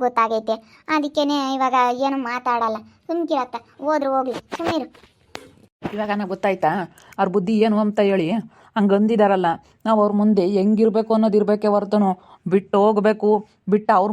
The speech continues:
Speaker 2: ಮುಂದಕ್ಕೆ ಹೋಗ್ಬಿಟ್ರೆ ನೀನ್ ಇನ್ನು ಎಷ್ಟ್ ಕೀಳಾಗ್ತೀಯ ಅನ್ನೋದು ಒಂದ್ ಸ್ವಲ್ಪನಾದ್ರೂ ಯೋಚನೆ ಮಾಡ್ಲಿಲ್ವಲ್ಲೇ? ನಿಮ್ ಅಪ್ಪ ಬಿಡ್ಕಮಲ್ಲ, ನಿಮ್ ಅಕ್ಕ ಹೆಂಗ್ ಅಂದೈತೆ, ನಿಮ್ ಅಕ್ಕನೇ ಬಂದ್ ಇಲ್ಲಿ ಗಲಾಟೆ ಮಾಡೋಗಿ ಅವಳೆ ಎಂಬುದು ಗೊತ್ತೇ ಐತೆ. ಅಂತಾರ ಮುಂದೆ ನೀನ್ ತಿರ್ಗಾ ತಗ್ಗಿ ಅವ್ರ ಮನೆ ಬಾಗ್ಲಿಗೆ ಹೋದ್ರೆ ನೀನ್ ಎಲ್ಲಾದ್ರೂ ಅವ್ರು ಬಿಡ್ಕಂತಾರೆ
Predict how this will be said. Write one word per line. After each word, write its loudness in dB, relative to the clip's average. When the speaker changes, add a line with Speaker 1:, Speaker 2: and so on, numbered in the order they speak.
Speaker 2:
ಮುಂದಕ್ಕೆ 0
ಹೋಗ್ಬಿಟ್ರೆ 0
ನೀನ್ 2
ಇನ್ನು 2
ಎಷ್ಟ್ -12
ಕೀಳಾಗ್ತೀಯ 2
ಅನ್ನೋದು 0
ಒಂದ್ -2
ಸ್ವಲ್ಪನಾದ್ರೂ 0
ಯೋಚನೆ -2
ಮಾಡ್ಲಿಲ್ವಲ್ಲೇ? -4
ನಿಮ್ -2
ಅಪ್ಪ -8
ಬಿಡ್ಕಮಲ್ಲ, -2
ನಿಮ್ -4
ಅಕ್ಕ -6
ಹೆಂಗ್ -2
ಅಂದೈತೆ, 0
ನಿಮ್ 0
ಅಕ್ಕನೇ -2
ಬಂದ್ 2
ಇಲ್ಲಿ -2
ಗಲಾಟೆ 0
ಮಾಡೋಗಿ -2
ಅವಳೆ 0
ಎಂಬುದು -4
ಗೊತ್ತೇ -4
ಐತೆ. -8
ಅಂತಾರ -2
ಮುಂದೆ 0
ನೀನ್ -2
ತಿರ್ಗಾ 0
ತಗ್ಗಿ -2
ಅವ್ರ 0
ಮನೆ -4
ಬಾಗ್ಲಿಗೆ -2
ಹೋದ್ರೆ -2
ನೀನ್ -6
ಎಲ್ಲಾದ್ರೂ -2
ಅವ್ರು -2
ಬಿಡ್ಕಂತಾರೆ -2